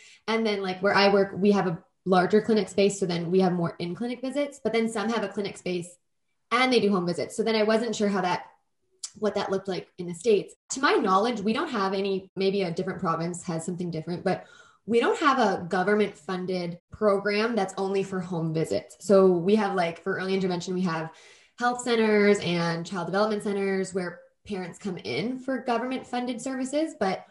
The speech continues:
we don't have anything that is government funded where clinicians go to people's homes, to my knowledge. Someone's probably gonna D M me and be like, "No, in the, <laughs> in this province we do." But if that, if that's the case, let me know.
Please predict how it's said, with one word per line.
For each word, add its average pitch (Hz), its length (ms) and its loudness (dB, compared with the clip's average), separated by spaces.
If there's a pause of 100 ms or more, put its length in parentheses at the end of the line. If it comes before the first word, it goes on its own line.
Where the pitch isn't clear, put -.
(240)
we 226 100 -2
don't 240 140 0
have 226 180 -2
anything 196 520 -4
that 180 280 -2
is 170 300 -4 (180)
government 196 380 0
funded 175 540 -4
where 185 420 0 (300)
clinicians 196 460 -4
go 175 420 -2
to 165 540 -2 (680)
people's 170 280 -2
homes, 220 380 0
to - 140 -2
my 226 100 6
knowledge. 185 320 0
Someone's 196 320 -2
probably 190 200 2
gonna 180 120 -2
D 170 100 -2
M 151 60 -4
me 165 80 -2
and 165 80 -2
be 170 60 -2
like, 170 180 -2
"No, 233 560 6
in 214 380 8
the, 311 1000 8
<laughs> - 20 -10
in 254 400 4
this 262 240 4
province 233 320 6
we 226 80 4
do." 190 180 6
But 196 300 6
if 247 440 8
that, 226 260 8
if 233 100 8
that's 247 180 6
the 240 60 0
case, 196 200 6
let 175 120 4
me 165 80 4
know. 170 280 4